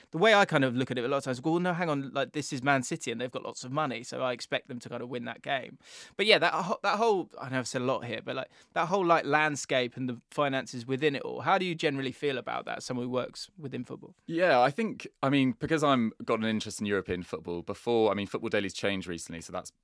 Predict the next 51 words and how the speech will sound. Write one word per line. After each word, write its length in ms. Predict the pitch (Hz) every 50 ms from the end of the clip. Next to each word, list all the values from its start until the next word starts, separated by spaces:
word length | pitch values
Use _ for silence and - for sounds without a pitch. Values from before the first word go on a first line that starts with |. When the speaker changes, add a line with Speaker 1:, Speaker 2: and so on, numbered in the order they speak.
| _ _
Speaker 2:
primarily 340 | - 135 139 131 123 117 110
I 80 | 107 104
work 240 | 98 104 98 92 95
on 80 | 95
Football 240 | - - - - 92
Daily 380 | - 92 90 90 87 87 87 -
and 320 | 85 87 85 82 85 82
Euro 240 | 98 120 120 117 110
Football 220 | - 87 85 92
Daily. 180 | 87 90 87 85
We 80 | 85
used 160 | 90 92 90 -
to 60 | 90
have 80 | 85
this 100 | 87 90
channel 220 | - - 92 90 87
specifically 800 | - - 98 - - 147 139 - - 98 98 92 92 87 - _
dedicated 480 | - 104 101 98 - 98 90 - - -
to 60 | 95
European 340 | 87 87 85 - 90 87 85
football. 300 | - 127 - - 82 90
So 160 | - 101 98
through 260 | - - 185 175 135
that, 80 | - 95
I 120 | 92 87
wanted 260 | 95 95 92 - -
to 100 | - -
educate 320 | 98 98 87 92 104 90 80
myself, 380 | 90 87 - - 90 90 85
follow 200 | - - 101 98
lots 280 | 98 101 107 - - -
of 80 | 101 90
other 260 | - 101 101 85 92
European 720 | 90 90 95 95 90 85 - - 98 92 90 87 85 85 - _ _ _ _ _ -
Twitter 300 | - 120 113 - - 101
accounts, 500 | 92 - 104 98 95 92 92 92 - -
journalists, 460 | - 101 98 95 92 90 90 - -
et 100 | 78 -
cetera, 480 | - 92 78 - - - 85 85 80 - - - _ _ _
based 280 | 98 101 98 - - 95
in 60 | 95
other 160 | 92 85 87
countries, 480 | - 101 98 90 82 - - 80 80 -
because 160 | - 95 85
they 100 | 95 92
are 140 | 90 90 80
the 80 | 90
guys 240 | 87 85 85 85 87
with 80 | 85 -
the 80 | 85
first-hand 760 | - - 82 82 82 - - - 87 85 80 80 80 76